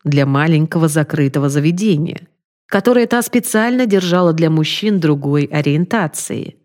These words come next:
После рождения дочери Франсуаза уже не занималась проституцией, и у неё были деньги графа Бельского, которые она отобрала у сестры, отправляя ту в монастырь.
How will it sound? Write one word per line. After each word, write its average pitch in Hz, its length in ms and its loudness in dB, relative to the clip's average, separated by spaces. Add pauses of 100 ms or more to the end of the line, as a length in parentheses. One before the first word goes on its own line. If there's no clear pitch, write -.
(680)
После 254 280 4
рождения 247 540 4
дочери 262 460 2
Франсуаза 226 580 2
уже 196 200 4
не 196 120 4
занималась 151 580 4
проституцией, 156 1120 -2
и 226 100 4
у 233 40 6
неё 240 280 6
были 214 320 6
деньги 269 400 4
графа 185 360 2
Бельского, 185 560 2
которые 143 360 0
она 139 180 2
отобрала 180 360 2
у 196 80 4
сестры, 277 800 0 (140)
отправляя 139 600 0
ту 139 160 -2
в 135 80 -4
монастырь. 143 680 -2